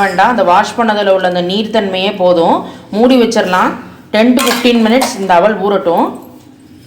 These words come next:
இப்போ கரெக்டா ஒரு டென் மினிட்ஸ் ஆயிருக்கு. பாருங்க, ஓப்பன் பண்ணி பார்க்கலாம். அவல் பார்த்தீங்கன்னா எவ்வளோ உதிரி உதிரியா, நல்ல ட்ரையா ஊறி வந்திருக்கு பாருங்க. இந்த அளவுக்கு ஊறி வரணும். இங்க ஒரு மிக்சிங் பவுல் எடுத்துக்கலாம்.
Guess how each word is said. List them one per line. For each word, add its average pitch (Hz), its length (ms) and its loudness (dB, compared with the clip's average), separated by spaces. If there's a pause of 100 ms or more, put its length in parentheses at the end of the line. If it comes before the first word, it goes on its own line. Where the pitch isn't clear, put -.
(1040)
இப்போ 240 180 0 (120)
கரெக்டா 220 380 0
ஒரு 226 180 -2
டென் 208 220 -4
மினிட்ஸ் 240 300 -4
ஆயிருக்கு. 196 320 -2 (360)
பாருங்க, 185 260 2 (120)
ஓப்பன் 208 260 -2
பண்ணி 180 220 -4
பார்க்கலாம். 170 380 0 (540)
அவல் 226 180 2 (100)
பார்த்தீங்கன்னா 196 440 -2 (180)
எவ்வளோ 196 300 0
உதிரி 220 300 -4
உதிரியா, 180 340 2 (640)
நல்ல 196 260 0 (140)
ட்ரையா 202 400 2 (100)
ஊறி 196 220 0
வந்திருக்கு 165 340 -2
பாருங்க. 160 220 -2 (140)
இந்த 180 160 0
அளவுக்கு 180 280 0
ஊறி 180 200 -2
வரணும். 151 360 -2 (1700)
இங்க 196 200 2
ஒரு 202 140 0
மிக்சிங் 247 380 2
பவுல் 208 220 4
எடுத்துக்கலாம். 180 460 -2